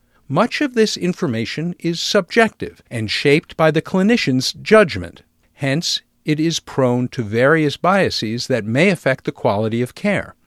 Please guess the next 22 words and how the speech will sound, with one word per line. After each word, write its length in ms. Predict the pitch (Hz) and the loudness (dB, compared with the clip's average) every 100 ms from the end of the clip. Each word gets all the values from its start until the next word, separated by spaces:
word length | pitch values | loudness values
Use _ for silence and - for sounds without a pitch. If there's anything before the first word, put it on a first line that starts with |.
| _ _ _ | _ _ _
Self-report 960 | - - 226 247 269 - 220 - 160 147 | -6 2 6 6 4 2 2 4 4 4
scales 480 | - 135 110 107 - | 0 0 0 0 -6
have 400 | - 226 233 143 | 0 2 4 2
been 160 | 117 | 0
used 420 | 95 92 85 85 - _ | 0 -4 -6 -10 -12 _
to 140 | - | 0
remotely 560 | 131 117 117 208 196 233 | 4 6 6 4 4 0
monitor 500 | 165 131 131 143 175 | 2 2 2 0 -4
patients' 520 | - 147 143 - 147 | -2 0 0 -2 -6
symptoms 580 | - 226 214 101 107 - - _ | -2 -2 -2 -4 -6 -8 -14 _
between 640 | 147 - - 269 202 135 | 0 2 0 2 4 2
clinical 460 | - 160 147 160 147 | 0 0 0 2 2
visits. 480 | 196 - - - - _ _ _ | 2 2 -6 -12 -14 _ _ _
If 320 | 247 269 - - | 2 4 2 0
these 300 | 139 120 - | 2 2 0
instruments 640 | 117 - 110 95 98 - | -2 -2 -4 -6 -4 0
are 100 | 117 | 0
administered 640 | 110 113 190 202 - 123 | 2 2 2 2 0 -2
regularly, 720 | 101 151 208 135 90 82 95 107 _ | 2 4 4 2 -2 -6 -8 -10 _
they 160 | 139 147 | 2 2
can 540 | - - 254 262 214 | 2 -2 2 4 4
reduce 500 | 110 95 101 120 - | 2 0 -2 -2 -6